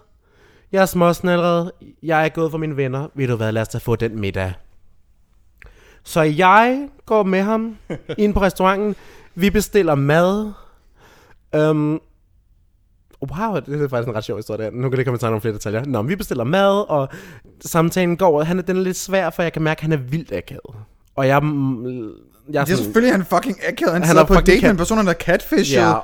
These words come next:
Speaker 1: og så jeg
Speaker 2: Det
Speaker 1: var
Speaker 2: var
Speaker 1: sådan,
Speaker 2: fucking akavet,
Speaker 1: og han
Speaker 2: sikkert.
Speaker 1: var sådan lidt... Han sagde, "Ved du hvad, jeg er, jeg tjener så mange penge, så jeg betaler bare." Og så,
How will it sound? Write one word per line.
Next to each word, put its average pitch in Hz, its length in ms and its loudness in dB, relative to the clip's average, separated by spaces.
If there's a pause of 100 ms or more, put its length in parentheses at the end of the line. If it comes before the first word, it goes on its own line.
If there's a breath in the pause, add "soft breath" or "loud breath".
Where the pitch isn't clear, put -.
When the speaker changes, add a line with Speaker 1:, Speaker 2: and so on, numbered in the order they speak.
(120)
Speaker 1:
og 143 120 -4
så 180 140 0
jeg 170 100 4
Speaker 2:
Det 175 80 6
Speaker 1:
var 196 60 6
Speaker 2:
var 196 80 4
Speaker 1:
sådan, 175 220 6
Speaker 2:
fucking 214 300 0
akavet, 165 360 -4
Speaker 1:
og 160 60 6
han 151 80 6
Speaker 2:
sikkert. 175 140 2
Speaker 1:
var 196 80 2
sådan 180 280 2
lidt... 160 280 0
Han 175 120 -2
sagde, 170 240 -2
"Ved 165 60 2
du 165 60 2
hvad, 139 160 2
jeg 139 220 2
er, 131 100 -2
jeg 135 180 -2
tjener 135 220 -4
så 123 100 -6
mange 117 200 -4
penge, 135 280 -2
så 135 80 -4
jeg 117 100 -2
betaler 104 300 -6
bare." 80 240 -10 (400 soft breath)
Og 135 420 -2
så, - 400 -14